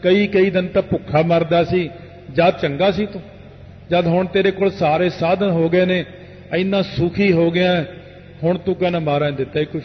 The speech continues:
ਨਹੀਂ।" ਇੰਨਾ ਕੁਛ ਲੈ ਕੇ ਵੀ ਇਹ ਕਿਰਤ ਘਣ ਕਹਿੰਦਾ, "ਮੈਨੂੰ ਮਹਾਰਾਜ ਨੇ ਕੁਛ ਨਹੀਂ ਦਿੱਤਾ।" ਮਹਾਰਾਜ ਕਹਿੰਦੇ, "ਇਹਨੂੰ ਮੈਂ ਨਹੀਂ ਰਜਾ ਸਕਦਾ।"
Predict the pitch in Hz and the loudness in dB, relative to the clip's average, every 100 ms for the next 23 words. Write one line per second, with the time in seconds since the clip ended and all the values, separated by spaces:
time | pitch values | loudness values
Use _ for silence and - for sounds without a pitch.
0 | 160 - - - - - - - - - | -10 -14 -16 -20 -20 -20 -20 -20 -16 -2
1 | 180 208 220 233 226 208 202 202 160 156 | 0 2 2 2 2 -2 -2 -2 0 4
2 | 165 175 208 208 208 190 196 190 - 208 | 4 4 4 4 4 2 2 0 -2 -4
3 | 202 151 143 175 185 196 175 170 175 156 | -2 -2 -2 -4 -2 -2 -2 -6 -6 -4
4 | 143 156 160 160 170 143 165 165 147 - | -2 -2 -4 -8 -8 -8 -6 -6 -6 -2
5 | 175 175 139 - - - - 165 190 208 | 0 2 -2 -10 -18 -14 -2 2 4 4
6 | 202 214 220 214 220 208 180 170 156 180 | 4 4 4 4 4 2 2 0 0 0
7 | 156 135 123 135 - - | 2 0 -2 -8 -16 -20